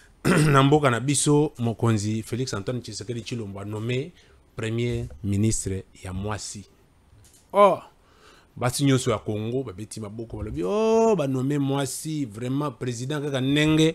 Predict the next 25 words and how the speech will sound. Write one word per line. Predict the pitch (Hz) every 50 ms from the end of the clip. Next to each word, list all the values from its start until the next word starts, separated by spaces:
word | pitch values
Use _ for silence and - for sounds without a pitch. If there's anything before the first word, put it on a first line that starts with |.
| - - - - - - - -
aprometaki, | - 120 113 - 135 135 131 131 131 127 - - 156 151 - - 160 165 165 - _ _ _ _ _ _ -
nde | 110 110 123 135
ndenge | 139 143 143 139 131 131
asaleli | 127 110 - - 120 110 110 110 107 107 107
yango." | 101 92 92 92 92 92 90 87 - - -
Biso | 104 110 107 - 120
pe | 107 - 127
tolobi, | 120 - 110 101 104 101 110 120 123 -
"Iyo, | - 127 123 123 123 117 107 95 92 - - _ _ _ _ _ _ _ -
anome | - 107 104 104 101 107 117 117
mwasi, | 113 110 110 117 117 107 - - - 127 127 - - -
esali | - 101 - - 117 120 123
bolamu, | 117 107 104 113 120 127 127 117 110 107 90
lokola | 104 107 104 - 135 139 135 120 113 110 - - - - - - - _ _ _ _ _ _ -
aza | 110 110 120 156
koprone | 143 135 123 - 127 127 123 127 131 139 143 143 143 139 135 117 107
masculinité | 110 113 110 - - - 120 113 117 117 110 - - 131 131 131 127 127 - - -
positive." | - 113 101 107 107 104 139 156 156 123 98 101 95 92 - - - - _ _ _ _ -
Mwasi | 95 101 113 120 120 117 - - 127 123 123 131 - _ _ -
abimi | 113 104 104 104 110 117
premier | 113 - 98 98 104 104
ministre, | 104 101 98 101 107 110 - - - 101
bato | 95 98 98 - 113
nyonso | 117 123 120 - 113
batali, | 98 98 98 - - 131 123 120 123 131 135